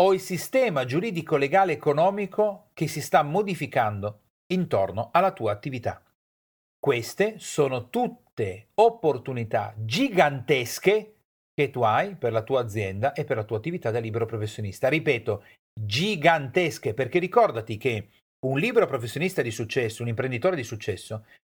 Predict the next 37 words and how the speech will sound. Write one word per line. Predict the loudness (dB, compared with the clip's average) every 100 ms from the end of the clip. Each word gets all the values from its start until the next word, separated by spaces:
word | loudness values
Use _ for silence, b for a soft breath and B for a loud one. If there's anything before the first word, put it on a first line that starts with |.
| _
guarda | -2 4 4 4 2 2
le | 2 4
aree | 6 6 4 2 -2 -6 -8 -14 _ _
dove, | 4 4 4
guarda | 4 4 4 2
le | 0 2 0 -4
difficoltà | -6 -4 -2 0 2 4 4 2 -6 _ _ _
e | -2
le | 2
aree | 4 4 0
dove | -4
si | -4
sviluppano | -2 0 0 0
le | -4
difficoltà | -4 -2 2 4 2 B B
con | -4 0 0
estremo | -2 -4 0 2 2 2 -2 -4 _
interesse | -4 0 0 0 -4 -4 -4 -4 B _ _
e | 2
guarda | 6 6 4 0
con | 0 0
meno | 2 2
interesse | 0 2 2 4 2 -2 2
le | 4
aree | 6 6 4 0 0
dove | 2 0 2
già | 4 4 2 4
tante, | 4 6 2 0 0
tante | 4 4 2 -2
aziende | 0 0 0 0
libere | -2 -2 -2
professionisti | -2 -4 -4 -4 -2 -2
hanno | -2
sviluppato | -2 4 4 4
grande, | 2 2 2 0
grande | 0 0 -2
successo | -6 0 0 0 -6